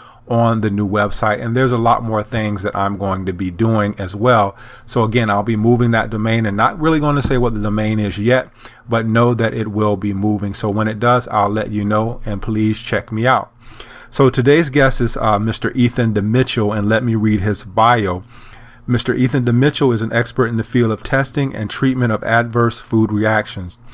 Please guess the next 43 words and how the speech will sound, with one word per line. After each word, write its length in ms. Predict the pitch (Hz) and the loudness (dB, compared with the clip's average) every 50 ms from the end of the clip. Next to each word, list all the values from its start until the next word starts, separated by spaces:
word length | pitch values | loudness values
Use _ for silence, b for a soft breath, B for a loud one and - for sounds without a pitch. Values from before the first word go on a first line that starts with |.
| B B B B B B B | B B B B B B B
He 140 | - 135 127 | 0 2 2
is 140 | 117 - - | 2 2 0
co-author 500 | - 143 160 160 151 143 139 - - 127 | 0 2 4 4 6 4 4 4 0 -2
of 100 | 117 110 | -2 -4
the 60 | 107 | -4
Certified 580 | - - 131 131 135 127 - 131 120 107 98 | -2 0 0 2 2 0 0 2 0 0 0
Leap 300 | 101 107 120 131 143 139 | 0 0 0 0 0 0
Therapist 500 | - - 131 131 127 - - 127 120 - | -2 0 2 2 2 0 0 -4 -6 -6
Training 380 | - - 135 131 131 127 127 120 | -4 -2 -2 0 0 0 0 -2
Course 400 | - 123 107 104 101 98 - - - - - - - - - _ _ _ _ - - - | 0 0 0 0 0 -2 -4 -8 -16 -20 -20 -20 -20 -20 -20 _ _ _ _ -20 -10 -4
and 80 | 113 104 | -2 -2
has 100 | 107 - | -2 -2
spent 200 | - - - 127 | -2 -4 -4 -2
the 120 | 117 107 | -2 -2
last 380 | 104 107 117 127 139 143 - - | 0 2 2 2 2 2 -2 -4
twenty-three 460 | - - - 156 160 151 - 165 160 | -4 -2 -2 0 0 0 0 0 2
years 400 | 147 123 110 104 104 101 98 - B B B B B B B B B | 2 4 4 2 2 0 -2 -6 B B B B B B B B B
teaching 500 | - - 165 170 175 - - 175 160 156 | -4 -2 0 0 0 0 -2 -2 -2 -2
healthcare 640 | 131 - 143 139 143 139 - - - 139 127 120 - | -2 0 0 0 0 0 -4 -6 -2 0 0 2 2
practitioners 800 | - - 113 - - - 143 131 - - 113 101 101 95 - - B B B B | 2 0 0 0 -2 -2 -2 -2 -2 -2 -4 -4 -4 -4 -6 -10 B B B B
effective 560 | - 101 - - 135 131 131 - - 151 123 | -10 -10 -4 0 0 0 0 0 -6 -6 -2
methods 380 | 127 123 113 110 - 120 107 - | 0 0 0 0 -2 -4 -8 -6
of 120 | 117 98 | -6 -6
identifying 640 | 107 95 92 113 117 127 127 - - 127 120 117 117 | -6 -2 0 0 0 0 0 0 0 0 0 0 -2
foods 360 | 113 - - 120 117 107 110 | -4 0 2 2 2 2 0
and 120 | 104 98 - | -4 -8 -6
chemicals 600 | - - 170 180 151 123 - 123 98 92 - - B B B B B B B B - | -4 -2 -2 0 0 -2 -2 -2 -4 -4 -6 -12 B B B B B B B B -2
that 200 | - 123 117 - | 0 0 2 2
provoke 460 | - 127 113 101 120 139 156 190 - | 2 0 0 2 2 2 2 2 2
inflammation, 720 | 147 135 127 - 139 127 123 123 117 117 110 - 120 113 - | 0 -2 0 0 2 2 2 4 2 2 0 0 -2 -4 -2
and 180 | - 110 - - | -2 -4 -2 0
eating 280 | 120 131 139 151 147 | 2 2 2 2 0
plans 320 | - - 135 127 120 113 104 | 0 0 2 2 2 0 -2
that 120 | 110 104 | -4 -4
help 200 | - 117 107 - | -2 -2 -2 0
make 260 | 113 120 123 117 - | 0 0 0 0 0
it 120 | 117 - - | -4 -6 -2
easier 380 | 127 139 165 156 120 120 117 | 0 0 0 0 2 0 0
for 160 | 110 - 107 | 0 -2 -6
patients 440 | - - - 131 127 120 143 127 - | -4 -2 0 0 0 0 0 -4 -4
to 100 | - 117 | -4 -2
manage 500 | 107 107 113 113 113 110 107 - - - | -2 0 0 0 0 -2 -4 -8 -10 -4
diet-induced 920 | 107 113 110 123 127 139 143 - - 117 110 98 92 120 120 123 120 - - | 0 2 2 2 2 0 -4 -8 -8 -8 -8 -4 0 0 2 2 2 -2 -6